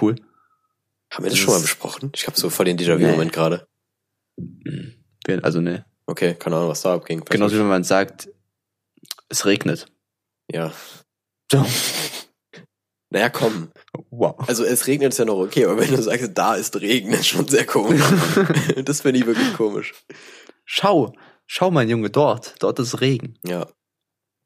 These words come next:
Speaker 1: Der Himmel
Speaker 2: Aber
Speaker 1: weint um dich."
Speaker 2: Genau. Das heißt ja, das heißt aber, er ist tot.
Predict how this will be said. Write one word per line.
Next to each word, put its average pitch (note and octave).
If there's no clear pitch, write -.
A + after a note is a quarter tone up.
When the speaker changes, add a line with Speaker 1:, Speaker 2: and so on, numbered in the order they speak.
Speaker 1:
Der G#2+
Himmel C3+
Speaker 2:
Aber -
Speaker 1:
weint A2
um E2+
dich." -
Speaker 2:
Genau. -
Das -
heißt D#3
ja, -
das -
heißt F2
aber, D#2
er D#2+
ist -
tot. -